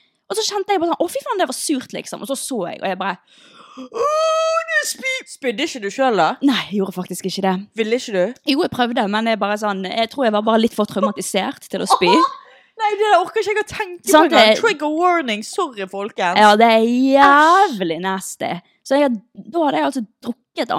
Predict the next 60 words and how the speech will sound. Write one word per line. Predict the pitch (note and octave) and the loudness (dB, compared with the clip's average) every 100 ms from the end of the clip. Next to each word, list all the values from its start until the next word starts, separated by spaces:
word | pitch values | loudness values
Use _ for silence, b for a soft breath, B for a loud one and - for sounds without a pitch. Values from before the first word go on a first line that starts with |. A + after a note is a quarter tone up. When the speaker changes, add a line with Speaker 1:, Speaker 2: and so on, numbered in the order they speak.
| - | 2
Speaker 1:
Og | B3+ | 4
Speaker 2:
Æsj, | |
Speaker 1:
det, | C#4 | 6
Speaker 2:
det | |
Speaker 1:
det | F4 | 6
Speaker 2:
er | |
Speaker 1:
var | F#4+ | 4
Speaker 2:
det | F#4 | 6
Speaker 1:
sånn, | B3+ | 4
Speaker 2:
ekleste | A3 G#4 - | 2 0 0
jeg | A#3 | 0
har | A#3+ | 0
hørt | C4 G#4+ | 0 2
i | |
Speaker 1:
ja, | C#5 | 6
Speaker 2:
mitt | |
Speaker 1:
og | F4 | 6
Speaker 2:
liv. | A4 | 6
Speaker 1:
det | B4 | 6
var | G#4 | 4
liksom | E4 G#4 | 4 4
Speaker 2:
Det | E4 | 6
er | |
Speaker 1:
en | B3+ | 6
Speaker 2:
faktisk | F#4+ E4+ C#4 - | 4 2 -2 -2
eklere | C#4+ - - F4 G3+ | -2 -2 2 2 4
enn | F#3+ | 0
det | G3 | 0
her. | E3+ F#3 | 0 2
Speaker 1:
Ja, | G4 G#4+ | 4 4
men, | G#4+ | 6
og | E4+ | 6
ja, | A#4+ D#5+ | 6 4
og | - | 6
Speaker 2:
Enn | |
Speaker 1:
det | C5 | 6
var | C5 C5 | 8 8
Speaker 2:
fyllehistorien | C5 B4+ A4+ | 6 8 6
Speaker 1:
liksom, | D4+ | 4
Speaker 2:
som | G#3+ | 0
ble | G#3+ | -2
tilsendt. | A3 - F3 G3+ | -4 -2 -4 0
Speaker 1:
det | B3+ G#4 | 2 4
var | A4+ | 6
jo | A3+ | 6
en, | F3+ - | 2 0
det | F4+ | 2
var | |
en | C#4+ | 2
slurk, | - B3+ F#4 - - - | 0 -2 -2 -4 -14 -8
det | A#3+ | -2
var | C#4 | -2
ikke | B3+ | -2
en | - | -2
liten | D#4+ | -4
sipp, | - A3 - | -2 -4 -4
det | A#3 | 0
var | A#3+ G3+ | 2 2
en... | F3+ | -4
Og | - G3 - | -8 -10 -10